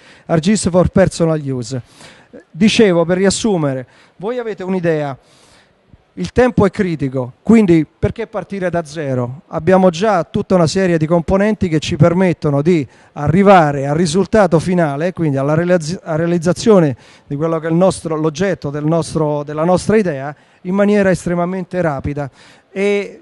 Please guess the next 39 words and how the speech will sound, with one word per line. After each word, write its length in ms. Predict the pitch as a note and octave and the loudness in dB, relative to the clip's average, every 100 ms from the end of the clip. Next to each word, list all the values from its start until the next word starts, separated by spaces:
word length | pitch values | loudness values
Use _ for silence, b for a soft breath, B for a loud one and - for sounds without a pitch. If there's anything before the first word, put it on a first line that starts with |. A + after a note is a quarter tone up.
| A#3+ | -8
questo 300 | - C4 F#3+ | -2 -2 -2
più 160 | F3 A3 | -2 -2
veloce 420 | A#3+ A#3+ B3+ G3+ | 0 0 0 0
di 120 | F3 | -2
quanto 380 | E3+ F#3 F3 F3 | -2 -4 -4 -4
uno 220 | F3+ F3 | -4 -2
possa 260 | D#3+ E3 E3+ | -4 -6 -8
immaginare. 760 | E3 D#3+ C#3 D#3 C3+ B2 B2 - b b b b b | -10 -12 -12 -12 -12 -12 -14 -18 b b b b b
Ma 140 | F#3 | -2
non 180 | G#3 B3 | 2 2
è 120 | B3 | 2
solo 300 | - F#3 F3 | 2 0 0
tecnologia. 840 | E3 - E3+ E3+ D3+ E3 D#3 C3+ - b b b b _ _ _ | -2 -4 -2 -2 -2 -2 -2 -4 -8 b b b b _ _ _
Qui 140 | - | -6
stiamo 260 | G#3 G3 F3+ | -2 2 2
parlando 460 | D#3+ E3 E3+ E3 D#3+ | 2 0 0 0 -2
di, 240 | E3+ D#3+ | -2 -4
eh, 240 | E3 D#3 | -4 -4
elementi 460 | D#3 F#3 G#3 A3 F#3 | -2 0 0 0 -2
che 100 | D#3+ | -4
possiamo 400 | - D3+ F3 E3 | -2 -2 -2 0
aggiungere 580 | D#3 F3+ F3+ D#3+ D#3+ D#3+ | 0 0 0 0 0 -2
al 140 | D3+ | -2
nostro 360 | E3+ F3+ - E3+ | 2 2 0 -4
curriculum, 600 | D#3+ D#3 D3+ C#3 C#3+ D3 | -2 -4 -4 -4 -4 -2
ma 120 | E3 | -2
se 160 | - G#3 | 0 0
abbiamo 320 | G3 A#3+ A#3 | 4 4 4
un'idea 360 | G#3 G3 A3+ | 2 0 0
ancora 360 | G#3 - G3+ F#3+ | 0 -2 -2 -2
più 200 | - F#3+ | -2 -4
sfidante, 580 | - G3+ F#3 D#3 C3+ C#3 | -6 -4 -2 -2 -4 -10
che 100 | D3 | -10
è 60 | |
quella 220 | - F#3+ E3 | -6 -4 -4
di 100 | E3 | -2
mettere 360 | E3+ - E3 | -4 -4 -4
in 100 | E3 | -2
piedi 480 | - G3+ E3 C3+ | -2 -4 -4 -6